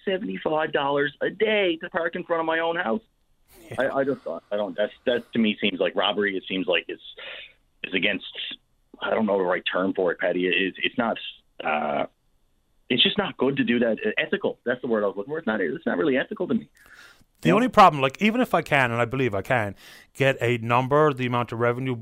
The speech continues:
Speaker 2: uh, garnered by the city on those types of tickets, the only problem with that number would be how do you break out the nights where it was unfair or unethical to write a ticket 'cause there was no snow, no plow? Now, I know why they ticket folks, because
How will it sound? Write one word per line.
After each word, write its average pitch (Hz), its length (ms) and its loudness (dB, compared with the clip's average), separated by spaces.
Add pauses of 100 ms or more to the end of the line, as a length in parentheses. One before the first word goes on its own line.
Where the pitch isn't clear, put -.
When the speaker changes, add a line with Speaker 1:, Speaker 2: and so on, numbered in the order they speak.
Speaker 2:
uh, 117 180 2
garnered 120 380 2
by 123 180 4
the 135 80 -2
city 147 380 -4
on 123 160 -4
those 123 200 0
types 135 240 -4
of 127 60 -16
tickets, 170 300 -4
the 190 80 4
only 226 140 2
problem 175 280 6
with 135 100 -2
that 117 180 -2
number 135 300 0
would 101 180 -4
be 104 240 -4 (600)
how 175 120 6
do 180 60 4
you 175 100 2
break 139 300 4
out 135 200 6
the 127 80 -6
nights 127 280 -2
where 120 240 0
it 127 120 0
was 117 320 0
unfair 123 460 0
or 117 180 2
unethical 113 580 0
to - 140 -8
write 117 200 4
a - 20 -4
ticket 104 280 -12
'cause 117 180 -2
there 113 80 -4
was 110 160 -6
no 117 160 0
snow, 110 260 -4
no 107 160 0
plow? 104 300 -2 (400)
Now, 127 360 4
I 156 140 8
know 208 180 6
why 160 200 6
they 110 100 -2
ticket 170 300 -4
folks, 107 220 -2
because 143 340 -2